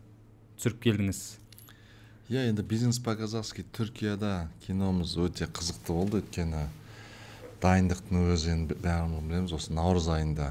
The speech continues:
Speaker 2: үлкен бір пандемия басталды әлем бойынша. Соны енді бәріміз карантинде болдық. Алғашқы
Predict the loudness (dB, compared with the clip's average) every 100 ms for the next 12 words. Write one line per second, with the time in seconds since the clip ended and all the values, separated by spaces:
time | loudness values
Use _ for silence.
0 | -4 -6 -2 -2 -2 -2 -2 0 0 0
1 | -2 -4 -4 -4 -2 -4 -6 -14 -10 -6
2 | -4 -4 -6 -6 -6 -10 -10 -12 -20 -20
3 | -18 -18 -18 -18 -18 -20 -20 -20 -16 -8
4 | -4 -2 -2 -2 0 0 -2 0 0 2
5 | 0 2 2 2 0 -2 -6 -2 0 2
6 | 2 0 -4